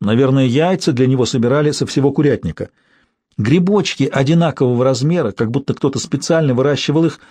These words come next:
а потом ещё и специально придавал нужную форму резцом, и вкус у них настоящий. Таракан выстраивает тарелки со своего края,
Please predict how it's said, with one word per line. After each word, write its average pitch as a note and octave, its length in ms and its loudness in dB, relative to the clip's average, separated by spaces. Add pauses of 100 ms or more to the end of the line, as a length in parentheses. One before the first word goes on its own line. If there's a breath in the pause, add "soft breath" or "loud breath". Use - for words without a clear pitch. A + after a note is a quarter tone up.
(360 loud breath)
а A#2 120 -2
потом C3+ 260 0
ещё C#3 180 0
и C3 40 0
специально B2+ 520 0
придавал C3+ 400 0
нужную B2 320 0
форму A#2 360 2
резцом, C#3 480 -2 (580 loud breath)
и D#3 100 4
вкус G#3 420 0
у D#3+ 40 4
них A#2+ 160 0
настоящий. G2+ 640 -4 (1000)
Таракан B2 400 2
выстраивает C3 580 0
тарелки A#2+ 440 0
со A2+ 100 -6
своего A#2 340 0
края, C#3+ 400 0